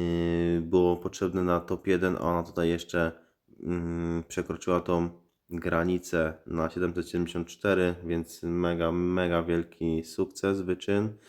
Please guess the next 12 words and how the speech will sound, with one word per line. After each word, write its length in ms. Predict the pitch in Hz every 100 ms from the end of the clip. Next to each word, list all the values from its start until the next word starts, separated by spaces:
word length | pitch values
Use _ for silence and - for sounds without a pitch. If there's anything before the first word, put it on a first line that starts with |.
| - - _ -
Nie 120 | 104
dała 280 | 101 98 95
szans 400 | - 92 87 -
nikomu, 500 | 87 - 90 87 82
nie 140 | 82
dała 260 | 85 85 82
się 220 | - 82
połudzić, 560 | - 85 87 85 82 80
że, 240 | 82 80
że 100 | 82
damy 320 | 82 85 82
radę 360 | 80 80 82